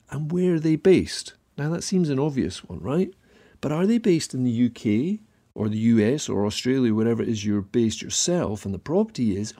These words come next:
or are they overseas? Because when they're overseas, it starts bringing in other issues, which, again, I am not gonna be able to advise you on. You need to talk to a lawyer, and it depends on where you are, but actually it can be quite important, it can be crucial.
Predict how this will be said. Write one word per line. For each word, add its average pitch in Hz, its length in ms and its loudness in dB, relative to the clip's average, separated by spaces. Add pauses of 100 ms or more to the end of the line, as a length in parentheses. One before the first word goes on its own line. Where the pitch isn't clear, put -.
or 143 160 -10
are 196 120 -4
they 247 180 0
overseas? 196 840 -2 (720)
Because 147 240 -8
when 202 200 4
they're 285 100 4
overseas, 147 580 2
it - 80 -6
starts 170 320 -4
bringing 135 380 -4
in 110 280 0
other 110 280 2
issues, - 540 -2 (420)
which, 135 240 2
again, 123 520 4 (280)
I 156 180 -2
am 131 140 2
not 156 220 2
gonna 127 120 -4
be 110 120 2
able 110 120 4
to 104 100 -4
advise 101 380 0
you 90 120 -2
on. 92 140 -6
You 110 140 0
need 117 180 0
to - 80 -10
talk - 260 -4
to 107 100 -4
a - 20 0
lawyer, 98 320 0
and 117 100 -2
it - 80 -6
depends 127 340 -6
on 107 100 -2
where 107 100 2
you 104 180 0
are, 135 200 -4
but - 180 -12
actually 175 500 -6
it - 140 -14
can 214 300 -4
be 160 80 -2
quite - 240 -6
important, 139 500 -2
it - 40 -20
can 143 120 -8
be 135 80 -4
crucial. - 500 -2